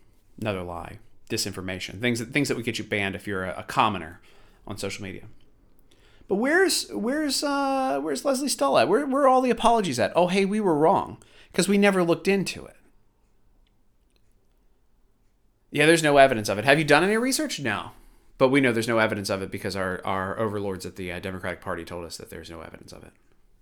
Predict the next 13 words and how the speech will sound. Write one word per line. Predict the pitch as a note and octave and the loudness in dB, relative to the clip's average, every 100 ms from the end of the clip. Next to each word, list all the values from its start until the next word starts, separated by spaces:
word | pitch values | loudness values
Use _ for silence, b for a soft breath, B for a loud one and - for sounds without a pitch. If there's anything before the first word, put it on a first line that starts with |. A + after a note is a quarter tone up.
| _ _ _ - - - _ _ - - - - - | _ _ _ -20 -20 -20 _ _ -20 -20 -20 -14 -6
Okay. | - - D#2+ G2+ - - - - - - - - - - - _ - - _ - - - - - - - - - - - _ - - - _ _ - _ - - - - - - - - - - - - - - - - | -6 -6 -10 -12 -16 -20 -20 -20 -20 -20 -20 -20 -20 -20 -20 _ -20 -20 _ -20 -20 -20 -20 -18 -20 -20 -20 -20 -20 -20 _ -20 -20 -20 _ _ -20 _ -20 -20 -20 -18 -16 -16 -16 -16 -18 -16 -16 -16 -18 -18 -10 -2
It's, | C3 - | -2 -2
I, | - - - - - - B B B B B _ _ _ - - _ | -4 -6 -6 -8 -12 -14 B B B B B _ _ _ -20 -20 _
where, | C#3 E3 C#3 | 0 2 4
where | E3 F3+ | 8 12
are | F3 E3+ | 12 10
we | A2 | 4
at | F2 | -2
this | - - | -8 -16
point? | - - - _ _ _ _ _ _ _ _ _ _ _ _ _ _ _ _ _ _ _ _ _ _ _ _ _ _ _ _ _ | -16 -20 -20 _ _ _ _ _ _ _ _ _ _ _ _ _ _ _ _ _ _ _ _ _ _ _ _ _ _ _ _ _
And | - A#2 | -6 -2
I | A2 A#2+ | 0 0
just, | A#2 A2+ - | -2 -6 -10